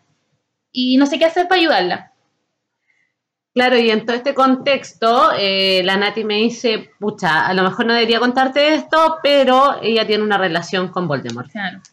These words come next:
Speaker 2: Y yo así como, "Weón, como que yo
Speaker 1: Yo
Speaker 2: ya lo
Speaker 1: sabía,
Speaker 2: sabía".
Speaker 1: sí.
Speaker 2: Sí, pero eso como, son como esas cosas que uno sabe,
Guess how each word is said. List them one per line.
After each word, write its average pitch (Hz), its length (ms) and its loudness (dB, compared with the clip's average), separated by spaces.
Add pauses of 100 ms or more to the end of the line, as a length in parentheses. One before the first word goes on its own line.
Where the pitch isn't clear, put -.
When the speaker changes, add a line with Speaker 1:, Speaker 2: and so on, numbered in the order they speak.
(160)
Speaker 2:
Y 165 180 -8
yo 202 40 -2
así 202 160 -8
como, 240 320 2
"Weón, 240 380 0
como 262 260 0
que 254 120 0
yo 269 80 0
Speaker 1:
Yo 302 60 0
Speaker 2:
ya 381 100 4
lo 381 80 2
Speaker 1:
sabía, 277 540 2
Speaker 2:
sabía". 240 240 -2 (100)
Speaker 1:
sí. 190 400 -12
Speaker 2:
Sí, 302 360 0
pero 262 400 4
eso 294 340 0
como, 311 200 2
son 339 180 0
como 359 160 4
esas 349 180 0
cosas 359 340 0
que 370 100 4
uno 339 200 0
sabe, 359 340 0